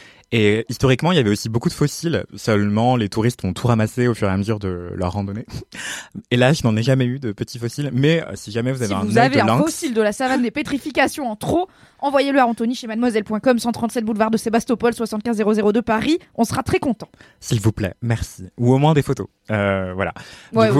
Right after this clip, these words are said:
Speaker 2: aussi.
Speaker 1: euh, c'est une rando sublime avec un paysage désertique. Donc, en fait, au début de la randonnée, il y a un peu de végétation luxuriante, tropicale. Et au fur et à mesure, en fait, c'est vraiment le désert. Il y a rien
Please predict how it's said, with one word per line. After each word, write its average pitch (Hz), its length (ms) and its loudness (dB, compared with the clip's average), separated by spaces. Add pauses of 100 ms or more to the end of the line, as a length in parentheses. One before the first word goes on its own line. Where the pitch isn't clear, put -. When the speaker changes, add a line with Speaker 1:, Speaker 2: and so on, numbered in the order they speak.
Speaker 2:
aussi. 151 40 8
Speaker 1:
euh, 101 240 2
c'est - 160 -2
une 107 80 2
rando 120 240 0
sublime 151 460 -2
avec 107 240 2
un 98 100 0
paysage 104 320 0
désertique. 123 460 -2
Donc, 113 160 0
en 104 40 2
fait, 127 180 0
au 107 40 0
début 107 200 2
de 123 40 2
la 113 80 4
randonnée, 117 280 2
il 127 60 0
y 117 40 2
a 98 40 4
un 92 60 2
peu 120 80 2
de 110 80 -2
végétation 104 380 -2
luxuriante, 107 520 0
tropicale. 123 560 0
Et 101 120 -2
au 90 80 0
fur 95 120 -2
et 95 60 2
à 92 60 2
mesure, 113 260 0
en 87 100 -4
fait, 107 120 -4
c'est - 120 -6
vraiment 90 280 2
le 101 80 2
désert. 104 420 2
Il 123 60 -2
y 104 40 -2
a 76 80 -4
rien 110 360 -4